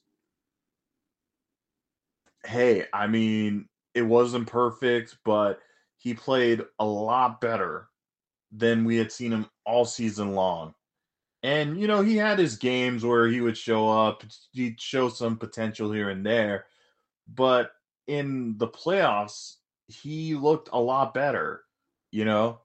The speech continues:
and that's certainly played above my expectations, uh, especially <laughs> considering at this point I had zero expectations.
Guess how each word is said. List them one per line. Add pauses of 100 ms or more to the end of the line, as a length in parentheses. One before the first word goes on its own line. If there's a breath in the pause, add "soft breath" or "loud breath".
(160)
and (140)
that's
certainly
played
above
my
expectations, (540)
uh,
especially
<laughs>
considering
at
this
point
I
had
zero
expectations.